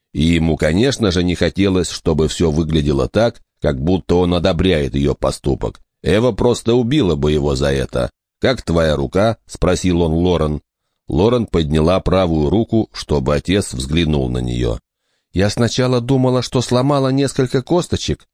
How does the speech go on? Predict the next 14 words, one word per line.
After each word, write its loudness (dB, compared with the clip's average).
но 2
теперь 0
уже 0
всё -2
в -8
порядке, -2
только -2
чуть-чуть -4
побаливает". 0
Гейб 0
не 4
удержался 0
и 0
хихикнул, -2